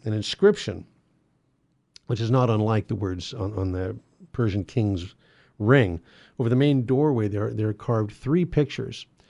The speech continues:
And on the left, there's roses with a ribbon. And on the ribbon, it says,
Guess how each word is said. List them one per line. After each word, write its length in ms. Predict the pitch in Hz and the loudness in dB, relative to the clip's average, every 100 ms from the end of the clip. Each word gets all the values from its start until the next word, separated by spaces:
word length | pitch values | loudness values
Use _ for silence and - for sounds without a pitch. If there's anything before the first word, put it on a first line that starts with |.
| _ _ | _ _
And 100 | 123 | 0
on 100 | 117 | 2
the 60 | 117 | 4
left, 240 | 131 135 | 4 4
there's 220 | 135 120 107 | 2 2 2
roses 720 | 110 139 147 107 101 95 123 | 6 8 6 4 0 -2 -2
with 200 | 104 104 | -2 0
a 40 | |
ribbon. 640 | 98 120 131 101 95 98 - - | 2 4 4 2 -2 -8 -10 -4
And 100 | 117 | -2
on 200 | 110 110 | 0 0
the 60 | |
ribbon, 320 | 101 127 113 | 0 0 2
it 100 | 107 | -2
says, 500 | 107 101 95 95 - | -4 -4 -4 -4 -8